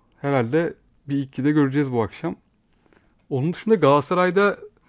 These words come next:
transfer konusunda da dün Erden Timur açıklamalarda bulunmuştu. O sol bek konusu hala çözüme kavuşmadı. Anelino gidecek mi, kalacak mı? Orada hala bir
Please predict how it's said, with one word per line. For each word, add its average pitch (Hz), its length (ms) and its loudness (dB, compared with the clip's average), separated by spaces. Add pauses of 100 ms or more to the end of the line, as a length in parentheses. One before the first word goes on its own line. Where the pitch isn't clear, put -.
(880)
transfer 151 500 2
konusunda 175 420 0
da 160 100 0
dün 131 120 4
Erden 127 320 2
Timur 156 220 -4
açıklamalarda 107 560 -6
bulunmuştu. 107 400 -10
O 139 40 -6
sol 151 300 2
bek 139 160 -2
konusu 120 280 -2
hala 151 380 2
çözüme 135 320 0
kavuşmadı. 147 680 -2
Anelino 120 500 -2
gidecek 113 440 -6
mi, 117 160 -2
kalacak 104 520 -4
mı? 120 260 0 (560)
Orada 117 320 -2
hala 123 380 4
bir 139 220 2